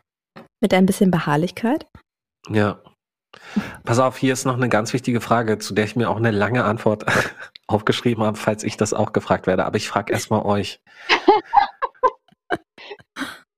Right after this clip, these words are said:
Speaker 2: Seid ihr, das, diese, diese Frage, ähm,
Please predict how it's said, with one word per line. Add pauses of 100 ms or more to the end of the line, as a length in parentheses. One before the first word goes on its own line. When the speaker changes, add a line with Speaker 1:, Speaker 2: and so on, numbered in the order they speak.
(180)
Speaker 2:
Seid
ihr, (140)
das, (120)
diese,
diese
Frage, (100)
ähm,